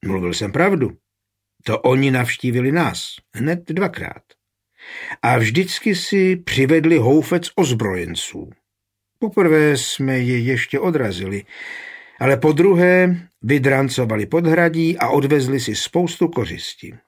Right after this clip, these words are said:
To bylo před pěti lety. Tehdy jsem stál na hradbách a pozoroval tvou matku. I když byla nepřítel, já se do ní zamiloval.“ „Vymýšlíš si?“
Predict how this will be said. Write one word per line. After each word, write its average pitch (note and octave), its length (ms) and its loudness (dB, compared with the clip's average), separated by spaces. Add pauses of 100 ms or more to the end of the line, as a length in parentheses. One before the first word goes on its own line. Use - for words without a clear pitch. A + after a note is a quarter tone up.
To - 160 -6
bylo E3 300 -2
před - 420 -4
pěti D3+ 360 0
lety. F#2+ 440 -8 (600)
Tehdy E3 300 4
jsem A#2+ 240 -2
stál C3 400 -2
na C3 120 -2
hradbách B2+ 600 -2 (680)
a A2+ 80 0
pozoroval C#3 640 4
tvou C#3+ 220 4
matku. - 520 -4 (500)
I D3+ 100 2
když C3 300 2
byla A#2 300 2
nepřítel, D#3 800 -4 (760)
já C3 200 2
se B2+ 180 -4
do A#2+ 100 -2
ní G#2 160 -4
zamiloval.“ F2 800 -12 (840)
„Vymýšlíš A#2 720 0
si?“ A2 200 -6